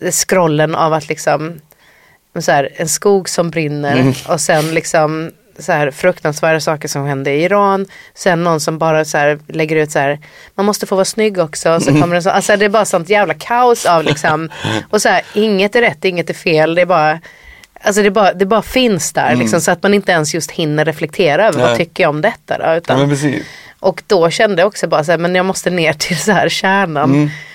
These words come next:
Speaker 1: Så här, för jag, jag, snart tappar jag bort mig själv.
Speaker 2: Mm.
Speaker 1: Jag, det irrar runt för mycket.
Speaker 2: Mm.
Speaker 1: Och att man bara hittar en kärna då som man ändå känner att här står jag rätt stabilt.
Speaker 2: Mm.
Speaker 1: Då känner jag också att jag kan ta emot mycket
Speaker 2: Mm.
Speaker 1: mer av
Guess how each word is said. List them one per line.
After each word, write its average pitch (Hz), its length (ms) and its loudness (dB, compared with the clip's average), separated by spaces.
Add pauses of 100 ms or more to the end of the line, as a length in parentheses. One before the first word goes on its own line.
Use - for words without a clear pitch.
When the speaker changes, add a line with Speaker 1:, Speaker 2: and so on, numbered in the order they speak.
(260)
Speaker 1:
Så - 120 -2
här, 156 460 0
för - 160 -2
jag, 170 220 -2
jag, 180 400 2
snart 175 280 -2
tappar - 260 -4
jag 175 60 0
bort - 260 -6
mig 190 100 -2
själv. 147 360 0
Speaker 2:
Mm. 175 140 4
Speaker 1:
Jag, 170 140 -2
det 180 180 0
irrar 185 200 2
runt 196 320 0
för - 140 -14
mycket. 151 320 -4
Speaker 2:
Mm. 165 180 2 (680)
Speaker 1:
Och - 400 -18 (100)
att 170 180 -4
man 175 140 -4
bara 170 100 0
hittar 170 280 -2
en 160 60 -2
kärna 165 380 -2
då 170 180 -2
som 151 180 -6
man 151 280 -8
ändå 170 220 -4
känner 151 420 -4
att - 240 -18
här 170 160 -4
står 160 300 -2
jag 165 120 0
rätt 156 160 -4
stabilt. 165 560 -6
Speaker 2:
Mm. 123 380 2
Speaker 1:
Då 180 100 2
känner 180 280 0
jag 160 60 0
också - 180 -8
att 151 100 -6
jag 156 280 -2
kan 165 360 -4
ta 208 160 -2
emot - 340 -6
mycket 151 160 -2
Speaker 2:
Mm. 123 140 4
Speaker 1:
mer 104 200 -4
av 139 220 -2